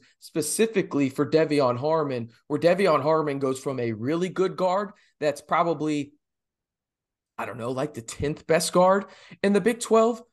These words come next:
to where he's, like, a top five guy in the, in the league now, like, probably fifth.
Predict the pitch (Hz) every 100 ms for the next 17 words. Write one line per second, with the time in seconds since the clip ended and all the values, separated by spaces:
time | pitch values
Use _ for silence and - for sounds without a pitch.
0 | _ _ _ - 180 165 170 151 123 -
1 | _ _ _ _ _ _ - 180 277 170
2 | - 151 - 139 127 110 135 120 110 107
3 | - _ 139 113 131 254 180 110 - _
4 | _ _ 160 131 - 202 170 127 117 -
5 | 220 110